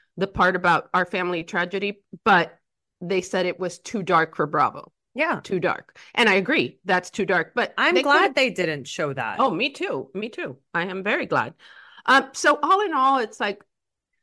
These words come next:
Speaker 1: look, all I can see is somebody sitting there very calm when these women with their lips and their stuff are going like, whatever. And I'm just like, whatever. But I, I didn't leave five minutes later. I was there for a good hour and forty-five minutes,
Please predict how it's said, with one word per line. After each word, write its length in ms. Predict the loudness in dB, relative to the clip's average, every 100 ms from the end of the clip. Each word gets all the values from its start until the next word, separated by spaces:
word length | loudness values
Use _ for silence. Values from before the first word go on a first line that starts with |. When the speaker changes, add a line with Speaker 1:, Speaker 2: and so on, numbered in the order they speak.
| _
Speaker 1:
look, 300 | 0 0 0 -12 _ _
all 200 | 4 6
I 80 | 4
can 180 | 2 -4
see 300 | -2 0 2
is 220 | 0 -4 _
somebody 520 | -10 -6 -2 -2 -2 -6
sitting 380 | -2 0 0 2
there 220 | 2 0
very 360 | 0 0 2 0
calm 480 | 2 2 2 0 -6
when 380 | -6 -6 -6 -4
these 260 | -6 -4
women 580 | -2 0 0 0 -2 -4 -10 _ -8
with 300 | -6 -6 -2
their 300 | 0 2 0
lips 320 | -2 -4 -2
and 160 | 0
their 100 | 0
stuff 320 | 0 2 2 4
are 80 |
going 240 | 2 4 2
like, 140 | -2 -8 _ _ _ _ -4
whatever. 260 | 0 0
And 100 | -2
I'm 200 | -4 -6
just 220 | -8 -10
like, 200 | -8 -8 -10 _ _ _ _ _ _
whatever. 320 | -2 0 2 2
But 160 | 6
I, 140 | 6 6
I 120 | 6
didn't 260 | 6 4 2
leave 180 | 2 4
five 220 | 4 6
minutes 260 | 2 0 2
later. 360 | 4 4 4
I 120 | 2 0
was 180 | 0
there 160 | -2 -2
for 200 | -2 -4
a 40 |
good 300 | -2 0 0 -4 _ _ _ _ _ _ _ _
hour 360 | 0 2 2 0
and 120 | 0
forty-five 420 | -4 -6 -4 -6
minutes, 300 | -4 -6 -6